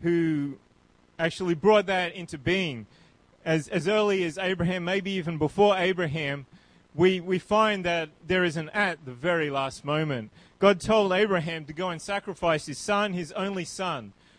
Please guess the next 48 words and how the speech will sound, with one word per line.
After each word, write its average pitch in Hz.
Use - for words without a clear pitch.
God 185
had 185
given 214
him 190
promises 214
that 175
there 190
would 165
be 175
a 151
great 202
and 165
a 160
mighty 202
nation 208
to 156
come 190
from 175
his 196
lineage, 208
and 180
he 180
had 196
one 226
son. 180
And 160
then 180
God 214
told 220
him 190
to 165
go 185
and 190
to 185
sacrifice 190
that 165
son 185
to 170
him. 165
Now, 180
God 208
had 190
never 196
asked 185
<laughs> -
that 170
to 170
happen 180